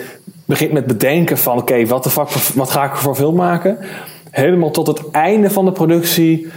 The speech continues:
van The Wind Rises. Dus echt, echt een flink stuk, eh, van zijn carrière. Eh, je ziet hem ook echt steeds ouder, eh, worden en dat het allemaal steeds moeilijker gaat. En in die periode heeft zijn zoon ook twee films gemaakt. En je ziet dus ook dat die,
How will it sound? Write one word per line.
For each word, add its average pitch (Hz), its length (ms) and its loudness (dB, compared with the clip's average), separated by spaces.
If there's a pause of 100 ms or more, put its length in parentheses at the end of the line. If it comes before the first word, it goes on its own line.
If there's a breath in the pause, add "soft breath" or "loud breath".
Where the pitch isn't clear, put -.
(680 loud breath)
van 151 480 2
The 131 120 4
Wind 139 200 2
Rises. 123 460 2
Dus 117 180 0
echt, - 520 -4
echt 147 220 -2
een 139 60 2
flink 165 380 2
stuk, 156 360 0
eh, 139 180 4
van 139 140 0
zijn 139 120 0
carrière. 143 600 2 (680 loud breath)
Eh, 135 100 -2
je 131 60 0
ziet 143 120 2
hem 151 100 2
ook 139 180 -2
echt 156 180 0
steeds 151 400 0
ouder, 151 360 2
eh, 127 400 2
worden 127 300 2
en 127 200 -2
dat 131 120 0
het 123 100 -4
allemaal 131 180 0
steeds 131 260 0
moeilijker 139 360 0
gaat. 156 300 0
En 127 60 0
in 127 100 2
die 135 80 2
periode 131 420 2
heeft 120 160 0
zijn 127 200 0
zoon 135 300 2
ook 139 180 0
twee 127 200 0
films 127 300 -2
gemaakt. 117 340 0
En 120 80 2
je 113 60 4
ziet 131 160 0
dus 131 160 0
ook 127 240 0
dat 117 140 -2
die, 120 320 0